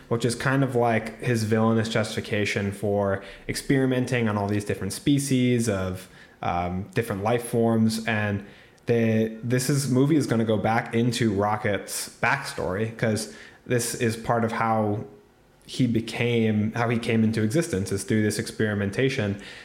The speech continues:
Um, and I think that we're gonna get one of the most interesting villains in the Marvel cin-, uh, cinematic universe with the High Evolutionary. It seems really cool, this concept that, um,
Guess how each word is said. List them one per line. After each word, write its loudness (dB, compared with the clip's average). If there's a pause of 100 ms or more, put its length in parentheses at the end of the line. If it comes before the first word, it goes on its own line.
(120)
Um, -2
and 2
I 0
think -2
that 0
we're 2
gonna 2
get 0 (200)
one 2
of 2
the 6
most 2
interesting 0
villains 2
in 2
the 0
Marvel 0
cin-, -8 (340)
uh, -2
cinematic 0
universe 2 (380)
with 2
the 2
High 0
Evolutionary. -2
It -2
seems 0
really 2
cool, 0
this -2
concept -2
that, -2 (380)
um, -4